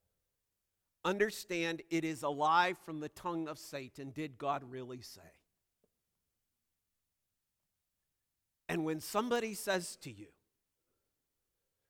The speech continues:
"Well, that may be your belief about marriage, but I'm a Christian and I see it differently." My friends, a Christian would never see something differently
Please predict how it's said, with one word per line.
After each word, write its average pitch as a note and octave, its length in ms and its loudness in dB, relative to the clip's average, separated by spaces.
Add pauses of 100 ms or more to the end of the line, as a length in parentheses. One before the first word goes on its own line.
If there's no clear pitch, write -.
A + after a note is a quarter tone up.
(200)
"Well, C#3 120 -2
that E3+ 240 4
may E3 160 4
be D#3 140 -2
your D3+ 320 4
belief C3 420 -6
about A#2+ 400 -6
marriage, A#2 400 -10
but C3+ 140 -4
I'm D#3 200 0
a C3+ 60 -6
Christian A2+ 600 -10
and A2+ 120 -14
I C#3 160 -6
see C#3 320 -12
it A2+ 220 -14
differently." A2+ 680 -14 (2500)
My C3 180 -10
friends, C#3+ 540 -10 (1700)
a C3+ 40 -8
Christian C#3 580 -4
would C3+ 160 -4
never D3 320 -2
see C#3+ 300 -10
something C3+ 540 -10 (100)
differently B2 680 -10